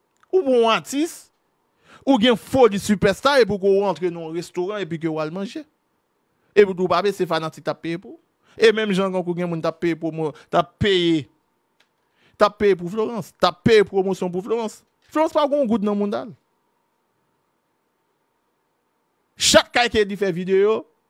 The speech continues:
ban n egare l, yo di kòmanse achte l, achte kay la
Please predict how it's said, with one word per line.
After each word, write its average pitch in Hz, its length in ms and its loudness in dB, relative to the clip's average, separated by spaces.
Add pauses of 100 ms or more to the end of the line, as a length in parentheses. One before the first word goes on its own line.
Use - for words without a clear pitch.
(460)
ban 160 160 2
n 190 80 -2
egare 185 340 0
l, 180 80 -6
yo 190 100 2
di 175 140 -8
kòmanse 175 300 -4
achte 156 240 -8
l, 143 80 -8
achte 139 260 -10
kay 117 200 -8
la 101 80 -18